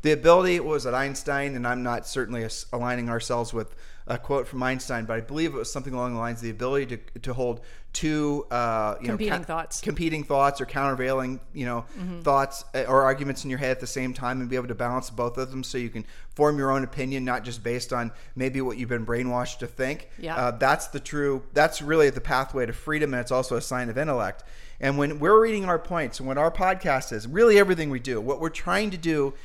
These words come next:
Speaker 1: is we wanna make you guys so that you become your best coaches, you become your best guru. You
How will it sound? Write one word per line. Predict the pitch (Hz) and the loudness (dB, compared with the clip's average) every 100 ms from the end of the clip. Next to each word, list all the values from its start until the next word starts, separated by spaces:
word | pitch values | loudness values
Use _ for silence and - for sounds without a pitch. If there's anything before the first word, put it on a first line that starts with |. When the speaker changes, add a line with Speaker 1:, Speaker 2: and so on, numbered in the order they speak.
| - - | -14 -6
Speaker 1:
is | 139 135 | -4 -2
we | 143 | 0
wanna | 165 185 | 2 2
make | 165 160 160 | 0 -2 -4
you | |
guys | 143 127 123 - - | 0 2 2 0 -4
so | - 135 | -2 0
that | 131 117 | 0 -4
you | 139 185 | -2 0
become | 156 147 156 143 | 0 0 -2 -2
your | 131 | -2
best | 117 120 - | 0 -2 -2
coaches, | 135 123 104 107 135 | -2 -2 -4 -6 -2
you | 190 | 0
become | 175 165 151 | 0 2 0
your | 135 123 | 0 -2
best | 117 113 - | -2 -2 -4
guru. | 120 110 101 | -6 -4 -4
You | 127 208 220 | 0 0 0